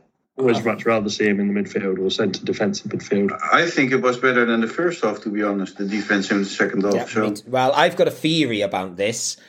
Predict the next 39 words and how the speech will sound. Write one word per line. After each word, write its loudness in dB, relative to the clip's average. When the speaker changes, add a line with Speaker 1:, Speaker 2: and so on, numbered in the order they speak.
Speaker 3:
and 2
about 0
ha-, 0
why 2
this 2
substitution 0
was -6
so 2
successful, 0
which, -2
um, 2
I'll -2
perhaps -2
talk 2
about 4
in 2
a 0
minute. -2
But, 0
um, 4
obviously, 2
I've 0
just -2
mentioned -2
Alex 2
Febas 2
came -2
off -4
the -8
bench. -2
Um, 2
what 4
did 0
we 2
make 0
of -2
his -2
debut -2
overall? -4